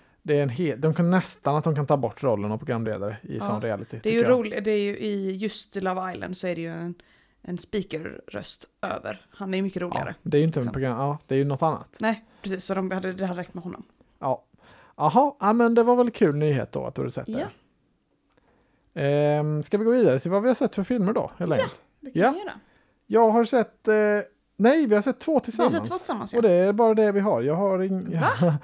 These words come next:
Speaker 1: <laughs> jag tror jag har fyra filmer som jag halv-, sett halva
Speaker 2: Jaha.
Speaker 1: sådär. Men det
Speaker 2: Ja,
Speaker 1: är
Speaker 2: ska vi ta dem i den ordningen vi såg dem då?
Speaker 1: Ja, det tycker jag.
Speaker 2: Ja.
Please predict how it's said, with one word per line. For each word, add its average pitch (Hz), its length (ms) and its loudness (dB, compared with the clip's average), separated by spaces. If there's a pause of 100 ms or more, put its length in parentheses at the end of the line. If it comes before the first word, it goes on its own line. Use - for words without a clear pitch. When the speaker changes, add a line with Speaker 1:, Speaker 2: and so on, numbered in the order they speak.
Speaker 1:
<laughs> - 140 -20
jag 160 120 -4
tror 202 160 6
jag 185 100 8
har 156 320 8
fyra 143 480 4
filmer 139 320 2
som 143 120 -4
jag 131 100 2
halv-, 135 840 0
sett 135 180 -2
halva 127 340 0
Speaker 2:
Jaha. 220 80 -2
Speaker 1:
sådär. 117 380 0
Men 143 120 0
det 143 80 4
Speaker 2:
Ja, 151 80 8
Speaker 1:
är 156 120 6 (160)
Speaker 2:
ska 233 100 -2
vi 240 100 2
ta 220 200 0
dem 196 140 -2
i 220 60 0
den 247 140 0
ordningen 226 260 -2
vi 233 60 -6
såg 233 200 -8
dem 85 140 -12
då? 196 120 -10 (280)
Speaker 1:
Ja, 139 100 2
det 123 60 -2
tycker - 260 -8
jag. - 100 -12 (260)
Speaker 2:
Ja. - 180 -6